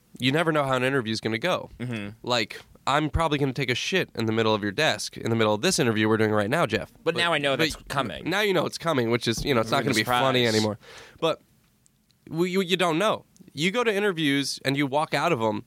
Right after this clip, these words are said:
Speaker 1: You go to interviews expecting one thing, and you walk out being like, "Wow, our piece is entirely different,"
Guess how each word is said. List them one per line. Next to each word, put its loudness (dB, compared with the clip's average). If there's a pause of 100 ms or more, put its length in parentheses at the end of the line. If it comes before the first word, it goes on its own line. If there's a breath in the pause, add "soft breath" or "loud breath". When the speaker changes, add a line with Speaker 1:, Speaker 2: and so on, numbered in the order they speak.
(100)
Speaker 1:
You -2
go 0
to 2
interviews 0
expecting 0
one 2
thing, -4
and -2
you 2
walk -2
out 0
being 0
like, -2
"Wow, 0
our 0
piece -2
is -4
entirely -4
different," -2